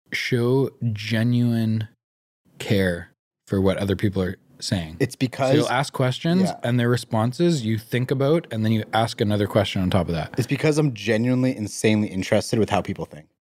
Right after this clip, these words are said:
Speaker 2: and what
Speaker 1: People
Speaker 2: people
Speaker 1: are
Speaker 2: do.
Speaker 1: weird.
Speaker 2: People are so crazy,
Speaker 1: It,
Speaker 2: man.
Speaker 1: yeah.
Speaker 2: Like, how people interpret
Speaker 1: <clears throat>
Speaker 2: things, even what, like, what people do. Like, if you think of someone who, like, I was golfing with a guy who was an ambulance driver.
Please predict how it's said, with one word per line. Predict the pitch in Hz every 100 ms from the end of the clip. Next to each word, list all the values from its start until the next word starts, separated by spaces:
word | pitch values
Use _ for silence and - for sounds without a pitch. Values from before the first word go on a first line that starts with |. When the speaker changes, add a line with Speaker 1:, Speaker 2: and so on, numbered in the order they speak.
| _ _ _
Speaker 2:
and | 214 214
what | 247
Speaker 1:
People | 208
Speaker 2:
people | 185 113
Speaker 1:
are |
Speaker 2:
do. | 123
Speaker 1:
weird. | 104 90 - _
Speaker 2:
People | - 143
are | 131
so | - 131 110
crazy, | 110 98 87
Speaker 1:
It, | 92
Speaker 2:
man. | 110 92
Speaker 1:
yeah. | 135 104 - - _ _ - -
Speaker 2:
Like, | 120
how | 123 165
people | 175 170 170
interpret | 139 - 139
Speaker 1:
<clears throat> | 131
Speaker 2:
things, | 151 190 - _ _ _
even | 123 196 277
what, | 240 -
like, | 143
what | 113 131 -
people | 135 127
do. | 98 107 85 - -
Like, | 113
if | 127
you |
think | 151 226
of | 233
someone | 139 131 135
who, | 120 120 117 104 _ _ _ _ _
like, | 113
I | 120
was | 170 208
golfing | 127 131 135 160 131
with | 117 - -
a | 104
guy | 110 101 104 113
who | 110 113
was | 104
an | 101
ambulance | 92 101 120 143 -
driver. | 151 156 175 226